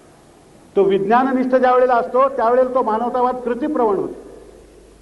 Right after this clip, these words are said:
असा कृतीप्रवण मानवतावाद सावरकरांनी आचरणात आणला, आपल्याला सांगितला. त्यांनी स्पष्ट शब्दात सांगितलं की, सगळ्या भाबडेपणाच्या विरुद्ध लिहिताना विज्ञानाचे जे प्रत्यक्षनिष्ठ आणि प्रयोगसिद्ध नियम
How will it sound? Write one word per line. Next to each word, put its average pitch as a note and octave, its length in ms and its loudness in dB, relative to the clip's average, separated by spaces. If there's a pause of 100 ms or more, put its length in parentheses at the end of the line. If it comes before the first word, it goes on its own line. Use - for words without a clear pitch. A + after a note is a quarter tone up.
(280)
असा G#3 180 -4
कृतीप्रवण C4+ 600 -2
मानवतावाद B3 600 -2 (480)
सावरकरांनी G#3+ 600 2 (160)
आचरणात A3+ 460 0
आणला, A3+ 180 0
आपल्याला G#3+ 380 2
सांगितला. D#3+ 420 -6 (1300)
त्यांनी A#3 180 2
स्पष्ट B3+ 480 0
शब्दात C#4 260 0
सांगितलं C4+ 400 -2
की, C4 160 -6
सगळ्या B3 320 0
भाबडेपणाच्या A#3+ 640 0
विरुद्ध A3 300 -2
लिहिताना A#3 460 -2 (1500)
विज्ञानाचे C4+ 800 0
जे C4+ 140 2
प्रत्यक्षनिष्ठ C4+ 920 -2
आणि C4 200 0
प्रयोगसिद्ध C4 760 0
नियम B3 400 0